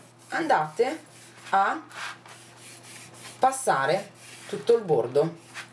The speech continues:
in questo modo, schiacciando la pasta verso il basso,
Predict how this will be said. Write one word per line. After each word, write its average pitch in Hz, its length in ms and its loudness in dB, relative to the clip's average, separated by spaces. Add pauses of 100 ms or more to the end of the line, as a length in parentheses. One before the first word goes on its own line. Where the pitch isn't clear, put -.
(360)
in 180 180 2
questo 147 340 2
modo, 131 420 0 (320)
schiacciando 185 1080 0 (1500)
la 220 160 4
pasta 185 680 0 (520)
verso 160 680 0 (140)
il 139 140 -6
basso, 107 640 -4